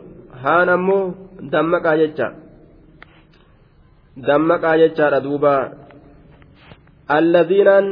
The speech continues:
badala ayyi sanirraa yookaan atfu bayaan. Yaa ayyu. Aya. Yaa ayyuhaa.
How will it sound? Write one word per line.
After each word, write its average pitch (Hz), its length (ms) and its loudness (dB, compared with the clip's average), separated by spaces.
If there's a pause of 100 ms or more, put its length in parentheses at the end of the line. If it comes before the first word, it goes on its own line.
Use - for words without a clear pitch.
(460)
badala 160 360 4 (580)
ayyi 160 260 -2
sanirraa 139 420 0 (440)
yookaan 147 440 0
atfu 151 180 -6
bayaan. 151 320 2 (2000)
Yaa 165 420 0 (140)
ayyu. 156 300 0 (720)
Aya. 147 340 0 (2750)
Yaa 156 360 0 (100)
ayyuhaa. 170 500 2